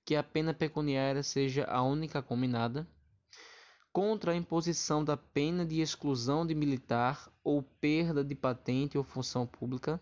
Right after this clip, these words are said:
ou de função pública, e quando já extinta a pena privativa de liberdade, tá? É, vamos lá. Visita íntima. Tutelar o direito de visita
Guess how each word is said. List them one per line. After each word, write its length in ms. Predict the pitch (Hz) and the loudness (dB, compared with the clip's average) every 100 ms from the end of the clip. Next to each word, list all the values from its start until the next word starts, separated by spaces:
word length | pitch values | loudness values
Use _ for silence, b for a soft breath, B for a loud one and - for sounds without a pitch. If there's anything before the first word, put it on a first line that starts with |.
| - | -6
ou 180 | - 139 | -2 0
de 160 | 131 165 | 0 -2
função 340 | - 135 120 | -4 -6 -6
pública, 480 | - 123 131 151 165 - b b b b - - - - _ - - - - - _ b b b b 135 | -2 -4 -2 -6 -8 -12 b b b b -20 -20 -20 -20 _ -20 -20 -20 -20 -20 _ b b b b -4
e 100 | 135 | 0
quando 260 | 175 175 | 0 0
já 240 | 131 165 202 | 2 2 2
extinta 680 | 190 - 160 170 185 - | 0 -4 -2 -2 -2 -2
a 200 | - 147 | -2 -2
pena 480 | - _ 156 175 185 | -4 _ -2 0 -2
privativa 960 | - 180 180 190 170 - - 151 160 175 | -2 -2 0 0 0 -4 -4 -2 0 0
de 100 | 165 | 0
liberdade, 720 | 156 165 165 123 113 98 113 - _ _ - _ _ _ - | 0 0 0 0 0 -2 -8 -16 _ _ -20 _ _ _ -6
tá? 240 | 123 131 - B B B B B B B | -4 -4 -6 B B B B B B B
É, 400 | 131 123 123 123 | 0 2 4 2
vamos 220 | 120 143 120 | 2 2 0
lá. 120 | 110 | -2
Visita 640 | 120 151 135 170 185 170 | -2 0 0 0 0 2
íntima. 600 | 151 147 147 117 95 131 - _ _ _ _ _ | 2 0 0 -2 -2 -8 -16 _ _ _ _ _
Tutelar 800 | 156 156 170 147 147 156 175 - | -4 0 0 2 2 2 0 -4
o 100 | - | -6
direito 400 | 147 143 139 139 | 0 2 2 0
de 120 | 143 127 | -2 0
visita 580 | 139 120 131 131 175 | 0 2 0 0 -6